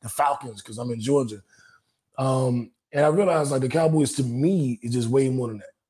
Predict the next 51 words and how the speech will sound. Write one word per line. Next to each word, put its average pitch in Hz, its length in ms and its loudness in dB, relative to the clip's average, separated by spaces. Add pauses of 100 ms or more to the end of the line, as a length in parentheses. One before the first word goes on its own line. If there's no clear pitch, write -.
(120)
The 135 60 -10
Cowboys 156 500 2
was 110 100 -4
me 135 120 0
and 131 60 0
my 120 100 -4
mother 120 240 -2
thing. 95 180 -14 (640)
So 107 440 -4 (160)
I'm, 135 280 -4
I'm, 117 340 -8 (180)
I'm, 113 160 -16 (440)
it 156 140 10
just 143 180 6
mean 151 260 8
more 147 200 8
to 139 40 6
me 131 140 4
than 113 300 0
Jerry. 127 260 4
Jerry, 151 240 4
Jerry 202 300 4
gonna 151 140 0
be 127 60 0
dead 135 260 2
in 123 80 -2
a 117 40 -4
couple 107 200 -8
of 101 40 -8
years. 98 240 -12 (260)
He 214 140 4
gonna 190 220 6
die 151 180 4
with 135 160 4
racist 123 380 0
Rick. 110 160 0 (260)
Let 147 220 6
old 180 260 6
ideas 160 640 6
die 147 160 4
with 139 160 2
old 143 260 2
people. 110 340 -2 (260)
I 151 120 4
never, 170 360 2 (480)
when 151 140 0
that 170 200 4
Colin 170 320 2
Kaepernick 190 460 2
shit 180 200 0
happened 202 460 0